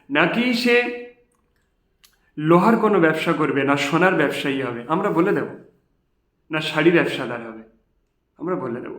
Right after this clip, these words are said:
সে ওটাই করলে ওতে ওর সাকসেস আসবে। আপনি দেখবেন একটা অনেক শাড়ি বা কোনো দোকান, বহুত দোকান সেখানে রয়েছে,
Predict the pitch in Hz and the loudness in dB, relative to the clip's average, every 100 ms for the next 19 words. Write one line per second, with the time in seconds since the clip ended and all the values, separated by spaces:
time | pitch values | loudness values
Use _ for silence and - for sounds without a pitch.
0 | - - 160 147 180 190 180 160 190 220 | -16 -6 -2 0 0 -2 0 0 0 -2
1 | - 180 165 165 131 120 143 127 135 - | -6 -6 -6 -8 -14 -14 -16 -14 -16 -16
2 | - - _ _ _ _ _ _ _ - | -18 -20 _ _ _ _ _ _ _ -6
3 | 151 147 180 190 180 175 160 165 170 151 | -4 0 2 2 4 4 2 2 2 2
4 | 151 170 - 143 147 165 160 - 156 143 | 2 0 0 -2 6 6 6 0 -2 0
5 | 143 160 151 147 147 151 143 156 180 165 | 0 -2 -4 0 0 0 0 2 2 2
6 | 156 151 160 160 147 147 143 143 143 | -2 -2 -4 -4 -4 -2 0 -2 -2